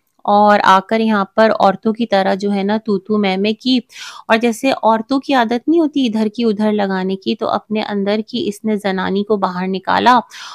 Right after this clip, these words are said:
और बैठकर लाइव में जो है ना जनानी हरकतें की। तो क्या है उसके बावजूद सितारा पर कोई इफेक्ट नहीं हुआ? ये क्या, सितारा तो बहुत स्ट्रॉन्ग तन्हा लाइव कर, अ, के निकल गई और इन दो को टिका के जवाब देकर निकल गई। तो अब सितारा पर अटैक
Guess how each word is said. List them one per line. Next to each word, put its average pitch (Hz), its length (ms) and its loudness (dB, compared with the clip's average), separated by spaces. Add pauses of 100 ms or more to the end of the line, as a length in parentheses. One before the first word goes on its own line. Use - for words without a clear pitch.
(140)
और 226 100 4
बैठकर 208 480 0
लाइव 202 420 0
में 214 160 2
जो 208 120 -4
है 202 120 -2
ना 214 160 0
जनानी 202 580 2
हरकतें 170 560 -2
की। 160 160 -12 (480)
तो 262 100 0
क्या 277 260 4
है 285 160 4
उसके 254 360 -2
बावजूद 208 580 0
सितारा 294 400 4
पर 294 180 2
कोई 294 300 2
इफेक्ट 269 440 -2
नहीं 247 100 2
हुआ? 247 160 0
ये 247 200 2
क्या, 214 200 -2
सितारा 180 420 -4
तो 190 160 -4
बहुत 190 280 0 (100)
स्ट्रॉन्ग 214 640 4 (100)
तन्हा 190 360 4
लाइव 240 300 6 (120)
कर, 226 200 2
अ, 208 260 0
के 214 200 -2
निकल 196 340 0
गई 202 260 0
और 214 160 0
इन 202 280 -2
दो 190 160 4
को 247 260 0 (360)
टिका 285 300 6
के 277 160 0
जवाब 208 420 0
देकर 190 280 -6
निकल 190 320 -8
गई। 202 180 -4
तो - 100 -2
अब - 200 2
सितारा 220 520 4
पर 262 180 4
अटैक 226 440 4